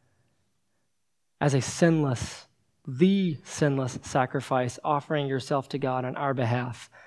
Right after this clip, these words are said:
and atoning for our sins. Father, thank you for the resurrection,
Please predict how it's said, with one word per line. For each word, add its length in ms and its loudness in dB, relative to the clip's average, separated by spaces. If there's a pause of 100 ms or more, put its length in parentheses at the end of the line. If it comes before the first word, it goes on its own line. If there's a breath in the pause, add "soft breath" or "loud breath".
(280 loud breath)
and 100 2
atoning 680 0 (400 soft breath)
for 140 0
our 220 2
sins. 500 -4 (3000)
Father, 220 0
thank 420 -2
you 440 -2 (840)
for 100 0
the 100 6
resurrection, 920 2